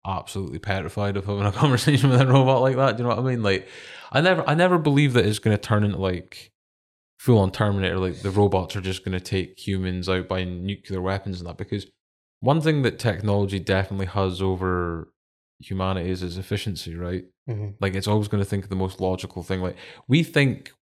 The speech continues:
Speaker 1: what they're gonna do through our eyes, 'cause that's what we would do. If we were felt threatened or felt like someone needed to go, we would just kill it, because that's what we've always done. Do you know what I mean? That's how
Speaker 2: Yeah.
Speaker 1: we've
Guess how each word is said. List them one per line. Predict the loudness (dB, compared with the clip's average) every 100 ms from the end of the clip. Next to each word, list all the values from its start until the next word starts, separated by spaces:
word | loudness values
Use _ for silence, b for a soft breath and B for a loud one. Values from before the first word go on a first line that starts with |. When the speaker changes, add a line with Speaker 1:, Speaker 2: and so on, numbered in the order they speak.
| 0
Speaker 1:
what | 0 2
they're | 0
gonna | 2 0 0
do | 0 0 0
through | -4 -4 0
our | 2 4
eyes, | 4 4 2 -4
'cause | -4
that's | 0 0 -2
what | 2
we | 4
would | 4 2
do. | 2 2 B B B
If | -2 4
we | 4
were | 4
felt | 2 2 2 -2
threatened | -2 0 0 -2 -2
or | -2
felt | 0 0
like | 0 -4
someone | -4 -2 -2
needed | -2 -4
to | -2
go, | 0
we | 2
would | 0
just | 0 0
kill | 2 4
it, | 2 -2 _ 0
because | 2
that's | 4 4
what | 4
we've | 4
always | 6 6 6 6
done. | 2 2
Do | 2
you |
know | 4
what | 4
I | 4
mean? | 4
That's | 2 4
how | 4
Speaker 2:
Yeah. | 4
Speaker 1:
we've | 2 0 -2